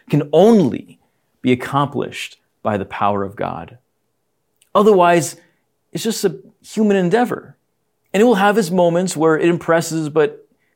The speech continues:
it's always gonna be limited by our own human power. So do we have the courage to prayerfully live by the power of God,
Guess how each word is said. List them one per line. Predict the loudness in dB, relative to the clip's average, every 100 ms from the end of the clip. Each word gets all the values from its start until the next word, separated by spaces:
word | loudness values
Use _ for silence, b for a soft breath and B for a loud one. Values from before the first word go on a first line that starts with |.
| _
it's | _ -2
always | 2 2
gonna | 2 0
be | 0 0
limited | 0 0 0 0 -2 -6 -4
by | -2 -2
our | -4 -4
own | -4 -2 -4
human | -6 -8 -6 -8
power. | -12 -8 -6 -6 -12 -20 _ _ _ _ _ _ _ _ _ _ _ _ _ _ _
So | -2
do | 2 4
we | 2
have | 2 -2
the | -4
courage | -4 -4 -2 -4 -10 -20 _ _ _ -6
to | -6
prayerfully | -6 -4 0 0 0 -4 -2 -2 -6 -8
live | -4 0 2 2 2 -2
by | -8 -8
the | -10
power | -6 -2 -2 -2
of | -4
God, | -4 -4 -6 -12